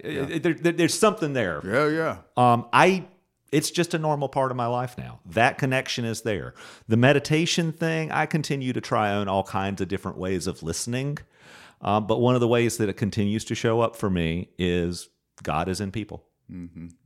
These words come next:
Speaker 2: The people in my life, particularly when I'm open to them, I get things that are not necessarily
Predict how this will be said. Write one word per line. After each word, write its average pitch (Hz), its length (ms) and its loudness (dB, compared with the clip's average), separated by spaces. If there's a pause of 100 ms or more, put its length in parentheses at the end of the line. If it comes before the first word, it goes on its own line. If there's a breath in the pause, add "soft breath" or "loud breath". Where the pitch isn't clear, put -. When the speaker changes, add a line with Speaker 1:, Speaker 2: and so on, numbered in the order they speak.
(160)
Speaker 2:
The - 80 -18
people 113 320 -4
in 123 100 -4
my 143 200 0
life, 92 460 0 (640 soft breath)
particularly 120 880 -4
when 110 240 -4
I'm 110 180 -6 (120)
open 104 480 -4
to 80 240 -6
them, 64 440 -12 (1080)
I 92 160 -2
get 98 420 -6
things 65 680 -12 (120)
that 80 320 -10
are 80 140 -10
not 82 500 -8
necessarily 82 920 -10